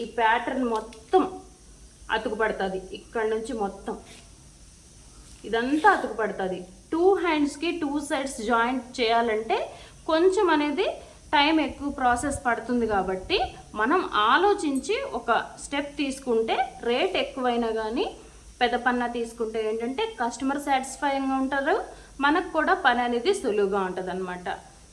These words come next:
ఎప్పుడైనా సరే మిస్టేక్ అయ్యింది అంటే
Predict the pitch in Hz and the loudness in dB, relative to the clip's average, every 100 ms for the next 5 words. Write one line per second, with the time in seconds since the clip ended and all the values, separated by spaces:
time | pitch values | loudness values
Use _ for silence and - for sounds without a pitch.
0 | 226 226 320 302 285 277 254 226 233 - | -2 0 2 2 4 0 0 0 0 -4
1 | - - - 240 247 - 339 349 294 254 | -12 -20 -4 -4 -2 0 2 2 2 2
2 | 247 240 269 262 233 226 | 2 2 2 2 2 0